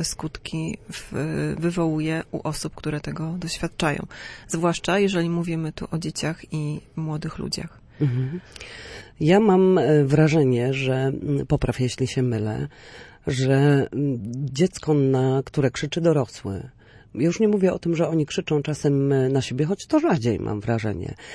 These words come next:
Speaker 2: ale dziecko, na które
Speaker 1: Mhm.
Speaker 2: krzyczy dorosły, nie zapamięta z tego przekazu kompletnie nic.
Speaker 1: Mhm.
Speaker 2: Zapamięta tylko, że ktoś stał, brzydko mówiąc, darł się na niego i on właściwie nie wie po co, nie wie o co,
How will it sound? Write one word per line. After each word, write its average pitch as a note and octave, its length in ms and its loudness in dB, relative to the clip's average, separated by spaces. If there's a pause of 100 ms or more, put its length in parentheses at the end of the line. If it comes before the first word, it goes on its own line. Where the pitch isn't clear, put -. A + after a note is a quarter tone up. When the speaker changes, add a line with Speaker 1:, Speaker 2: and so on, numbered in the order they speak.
(240)
Speaker 2:
ale C#3 200 2
dziecko, G3 280 2
na G3+ 120 4
które D#3+ 200 2
Speaker 1:
Mhm. C#3 60 2
Speaker 2:
krzyczy E3 480 2
dorosły, C3+ 800 2 (520)
nie F#3 300 6
zapamięta F3+ 840 4
z - 120 -16
tego A#2+ 580 0
przekazu D3 500 2
kompletnie G#3+ 760 2
nic. F3 340 2
Speaker 1:
Mhm. A3 280 -6
Speaker 2:
Zapamięta F3 520 4
tylko, E3 320 0
że D3 140 2 (300)
ktoś - 240 -2
stał, - 360 -2 (720)
brzydko D#3+ 340 2
mówiąc, D3 380 4
darł C3+ 280 4
się - 160 -4
na A#2 120 0
niego A#2 380 -2 (360)
i - 80 2
on D#3+ 120 2
właściwie E3 420 2
nie D#3 280 6
wie F#3 120 8
po F#3 160 -4
co, E3 160 0
nie D#3+ 160 4
wie G3 140 6
o E3 120 0
co, C#3+ 300 0